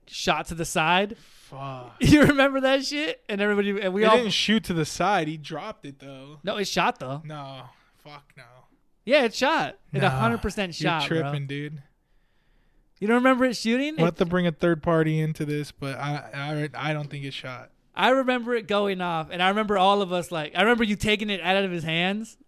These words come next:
Speaker 1: or, like, grabbing it right away 'cause you were like, "What the fuck?" And everybody, we were just like, "Huh?"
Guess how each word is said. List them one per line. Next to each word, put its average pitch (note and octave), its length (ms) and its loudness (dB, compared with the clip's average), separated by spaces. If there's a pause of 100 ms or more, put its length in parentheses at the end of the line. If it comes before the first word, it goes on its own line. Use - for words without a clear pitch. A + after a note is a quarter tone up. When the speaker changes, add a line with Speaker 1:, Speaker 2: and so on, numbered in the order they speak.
(840)
Speaker 1:
or, F#3+ 80 2
like, F3 160 2
grabbing F3+ 360 2
it G#3+ 80 -2
right G#3 180 0
away G#3+ 200 0
'cause F3+ 120 -10
you F#3+ 80 -2
were F3 60 -2
like, E3+ 160 -6
"What A#3+ 200 -8
the - 40 -6
fuck?" C4 440 0
And G3 120 -4
everybody, G3 380 -4
we F3 120 -6
were F3 100 -6
just F3 120 -8
like, C#3+ 200 -8 (120)
"Huh?" B3+ 160 0